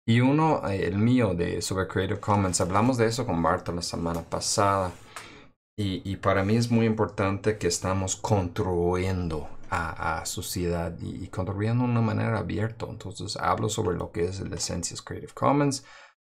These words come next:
Acabo de tomar el curso y pasé el curso de certificación de Creative Commons en, en el verano.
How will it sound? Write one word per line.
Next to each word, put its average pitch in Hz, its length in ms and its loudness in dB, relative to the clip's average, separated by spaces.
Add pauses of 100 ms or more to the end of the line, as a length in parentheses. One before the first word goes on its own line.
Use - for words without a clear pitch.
(120)
Acabo 92 420 2
de 87 320 -4
tomar 90 480 -2
el 85 180 -4
curso 113 540 2
y - 80 0
pasé 92 400 -2
el 87 140 -6
curso 90 420 -4
de 87 100 -4
certificación 87 760 -6
de 85 180 -6 (440)
Creative 82 300 -2
Commons 92 440 0
en, 85 160 -4
en 87 160 -8
el 80 120 -6
verano. 98 580 2